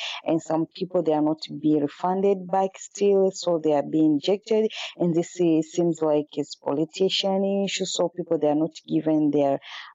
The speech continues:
fund, they are not re-, re-, rewarded their money. So through this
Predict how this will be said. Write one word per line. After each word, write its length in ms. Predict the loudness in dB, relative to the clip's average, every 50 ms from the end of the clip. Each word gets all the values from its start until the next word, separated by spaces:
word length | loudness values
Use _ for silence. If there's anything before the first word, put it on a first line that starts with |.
| -20 -20
fund, 760 | -20 -10 -4 -2 0 0 2 2 2 2 4 4 4 4 2
they 400 | 2 2 2 2 0 2 2 0
are 80 | 2
not 160 | 2 0 0 -2 -4
re-, 240 | -4 0 0 2 0 0 -4 -10 -12 -6
re-, 400 | -2 0 2 2 2 2 0 0
rewarded 800 | 0 0 0 2 2 2 0 0 0 0 2 2 2 0 -2 0
their 260 | 0 0 2 0 0 -4 -6 _ -6
money. 440 | -4 -2 0 0 0 0 0 -2 -4
So 320 | -4 -6 -2 -2 -2 -2 -4 -8 -14 -14 -14 -8 -4
through 260 | 0 0 2 2 2 2
this 260 | 2 0 0 0 -4